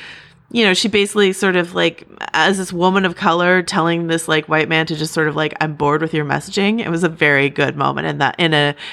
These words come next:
in a sort of messy film. But the other standout, I think, is Lewis Pullman, who plays, uh, this bellboy character or, you know, hotel manager character.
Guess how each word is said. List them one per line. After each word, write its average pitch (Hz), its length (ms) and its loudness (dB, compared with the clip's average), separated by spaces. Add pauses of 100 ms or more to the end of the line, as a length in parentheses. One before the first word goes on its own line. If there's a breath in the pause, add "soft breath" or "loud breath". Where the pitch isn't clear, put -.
in 185 120 0
a 165 80 2
sort 165 200 0
of 147 80 0
messy 143 360 -4
film. 151 420 -2 (340 loud breath)
But 202 100 -2
the 247 100 6
other 349 180 2
standout, 202 340 2
I 175 160 4
think, 151 300 -6
is 160 140 -2
Lewis 165 260 0
Pullman, 156 380 -4
who 147 100 -8
plays, 143 600 -4
uh, 147 240 0
this 139 160 -6
bellboy 147 800 2
character 143 760 0
or, 143 400 2
you 143 140 -4
know, 127 340 -8
hotel 160 320 -4
manager 139 320 -6
character. 135 540 -4